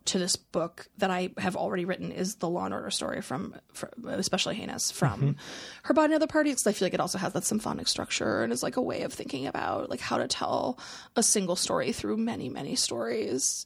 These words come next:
Speaker 1: you know, and sort of s-, in that s-, and also has, like, a kind of a similar structure.
Speaker 2: Mm.
Speaker 1: Um, so, yeah.
Speaker 2: In case you just tuned in, we're talking today to Carmen Maria Machado about her book In the Dream House from Grey Wolf. When, when thinking about the what of this book,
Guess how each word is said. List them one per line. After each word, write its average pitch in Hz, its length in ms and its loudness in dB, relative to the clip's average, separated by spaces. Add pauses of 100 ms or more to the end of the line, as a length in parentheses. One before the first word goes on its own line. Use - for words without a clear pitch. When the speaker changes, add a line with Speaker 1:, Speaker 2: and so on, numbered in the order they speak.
Speaker 1:
you 220 120 4
know, 175 180 0
and 113 100 0
sort 220 140 0
of - 40 -2
s-, - 140 0
in 208 140 4
that 185 100 2
s-, - 120 2
and 214 160 4
also 214 160 4
has, 202 120 0
like, - 120 -4
a 247 100 0
kind 262 120 0
of - 60 -8
a - 60 -2
similar - 320 -6
structure. - 580 -6 (420)
Speaker 2:
Mm. 120 100 -2 (200)
Speaker 1:
Um, 226 440 -6 (340)
so, - 200 -8 (300)
yeah. - 80 -16 (440)
Speaker 2:
In 147 100 6
case 151 220 2
you 143 60 0
just 139 220 4
tuned 131 160 6
in, 135 220 6
we're 117 140 6
talking 123 400 2
today 120 320 4
to 120 200 0
Carmen 123 380 4
Maria 117 300 4
Machado 120 640 4
about 113 240 4
her 117 120 2
book 113 320 0
In 127 200 4
the 120 40 2
Dream 120 240 2
House 110 380 0
from 117 460 0
Grey 117 200 2
Wolf. 117 440 -4 (1400)
When, 151 260 4
when 143 180 8
thinking 175 320 4
about 135 300 4 (220)
the 120 180 2
what 123 380 2
of 110 180 0
this 107 220 2
book, - 400 -4